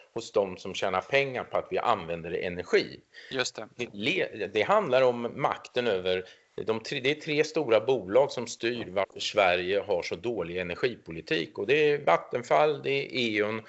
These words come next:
Speaker 1: och det är gamla Fortum som nu är uppdelat på olika.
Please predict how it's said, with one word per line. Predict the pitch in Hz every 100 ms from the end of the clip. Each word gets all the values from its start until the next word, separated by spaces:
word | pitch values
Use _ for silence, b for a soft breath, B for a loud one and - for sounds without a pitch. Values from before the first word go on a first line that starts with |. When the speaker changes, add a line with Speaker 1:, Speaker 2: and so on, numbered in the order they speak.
| B -
Speaker 1:
och | 110
det |
är |
gamla | 110 107 107
Fortum | 131 101 - 85 85
som | - 92 87 _
nu | 110 95
är | 92
uppdelat | 92 - 85 82 82 -
på | 92
olika. | 85 80 -